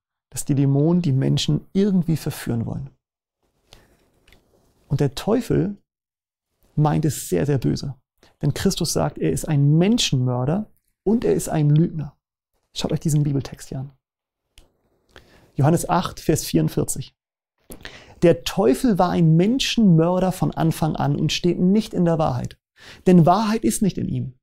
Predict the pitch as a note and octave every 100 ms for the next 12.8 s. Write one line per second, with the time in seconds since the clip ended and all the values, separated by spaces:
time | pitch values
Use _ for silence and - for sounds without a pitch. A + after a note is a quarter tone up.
0 | - - F3 F#3 F3 G3+ C4 C4+ A3+ B3
1 | D3 F3 - _ - D#3 C3+ G3+ B3+ B3
2 | F3 D3+ - - D#3+ F3 F3+ - D3+ C3+
3 | C3 A#2+ C3 _ _ _ _ - D3+ D3+
4 | - D#3 D3+ E3+ A#3 - A#3+ C4+ - _
5 | _ _ _ _ _ - C#3+ C#3+ - -
6 | - F#3 G#3+ G3+ F3 E3 C#3 C#3+ A2+ A#2+
7 | C3+ _ _ _ _ _ _ _ _ _
8 | _ _ _ _ _ _ _ _ _ _
9 | _ _ _ _ _ _ _ - _ _
10 | _ _ _ _ _ _ _ _ _ _
11 | D3+ C#3 A#2+ - B3 D4 C#4 - - D#3+
12 | D3 C#3+ F3 C#4+ D4 - C#3 G#3